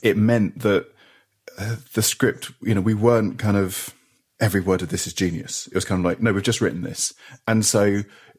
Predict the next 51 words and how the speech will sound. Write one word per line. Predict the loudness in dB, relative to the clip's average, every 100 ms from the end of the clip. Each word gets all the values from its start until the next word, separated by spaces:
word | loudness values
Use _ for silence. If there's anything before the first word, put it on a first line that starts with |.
| _
we | 0 2
were | 4 4
able | 2 0
to | 0
give | 2 2
it | 2
to | -2
those | -2 0
actors | -2 -4 -4 -2 -2 0
and | 2
they | 2 2
could | 0 -2 -2 -6 -10 _ _ _ 0
bring | 2
them, | 2
put | 0 0
themselves | 2 2 2 2 -2
in | -6
it. | -8 -10
You | -4
know, | 0
it's | 0 -2
like, | 0 0 0
it | -2 0
wasn't | 2 2 0 -2
this | -4
thing | -4 _ -2 0
of | 0
kind | -2 -2
of | 0
like, | -2
how | -2 -2
do | -2
we | -6
get | 0 0 0 _ -20 -20 _
the | -12
person | -2 -2 0 -4 -4
to | -4 -4
fit | 0 -2 -2
the | -10
thing | -2 0 2
that | 0 -4 -10 _ _
we've | -4 2 2
created? | 0 -6 -6 -8 -8 -6
It |
was | -4
like, | -4 -2
"Okay, | -2 0 0
here's | 2 2 2 -2 -6 -20 -20 _
what | 0
we've | 2 0
created. | 0 -2 -2 0 -2 -2